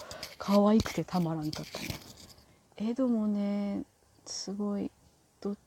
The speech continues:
ちも良くて。あ、もうほんと、時間配分が下手くそすぎて、もうあと十秒ぐらいで終わるじゃないですか。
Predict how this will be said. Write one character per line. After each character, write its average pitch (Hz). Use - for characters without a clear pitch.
ち -
も 220
良 214
く -
て。 -
あ、 208
も 196
う -
ほ 185
ん 170
と、 170
時 160
間 262
配 311
分 202
が 156
下 165
手 226
く -
そ 254
す 254
ぎ 196
て、 -
も 220
う -
あ 247
と 262
十 294
秒 302
ぐ 277
ら 214
い 170
で -
終 -
わ 208
る 220
じ 185
ゃ 160
な 156
い 151
で -
す -
か。 -